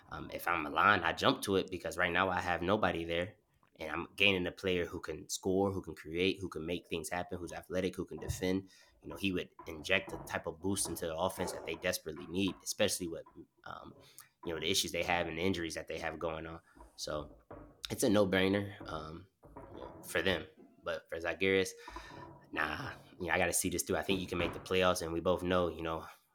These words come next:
financially how much of a boost that is when they can get those home games and they can do certain things. And, you know, maybe they don't make the playoffs, you don't know, but you owe it to your fans and your people to at least see it through. And Zalgiris has made enough money. They've already sold two players. They got, they,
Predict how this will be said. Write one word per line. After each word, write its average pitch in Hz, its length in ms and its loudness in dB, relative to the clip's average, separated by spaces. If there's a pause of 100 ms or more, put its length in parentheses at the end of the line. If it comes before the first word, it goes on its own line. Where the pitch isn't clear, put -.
(100)
financially 87 520 2
how 82 160 2
much 82 200 -4
of 80 80 -6
a 78 60 -6
boost 87 240 2
that 82 120 -2
is 82 120 -2
when 80 100 -8
they 82 80 -4
can 82 120 -6
get 80 160 -6
those 80 160 -6
home 87 240 0
games 85 400 0
and 80 100 -8
they 80 60 -4
can 80 160 -14
do 85 100 -6
certain 82 340 -6
things. 82 340 -2
And, 80 140 -12
you 139 80 4
know, 131 120 6
maybe 131 240 6
they 123 80 6
don't 123 180 6
make 104 140 2
the 92 80 -2
playoffs, 87 340 -2
you 90 80 -4
don't 92 160 2
know, 90 120 2
but 85 200 -4
you - 100 -4
owe 98 140 4
it 92 120 2
to - 100 -6
your 80 80 -2
fans 85 400 -4
and 82 60 -6
your 78 100 -6
people 82 260 -6
to 85 140 -10
at 80 80 -6
least 82 220 -4
see 87 180 -4
it 76 100 -10
through. 85 200 -8 (360)
And 82 160 -6
Zalgiris 101 400 6
has 95 140 -2
made 98 160 4
enough 92 260 2
money. 80 320 -4
They've 82 120 -4
already 92 220 4
sold 95 380 2
two 95 180 0
players. 92 540 0
They - 80 -10
got, 98 200 2 (920)
they, 113 220 0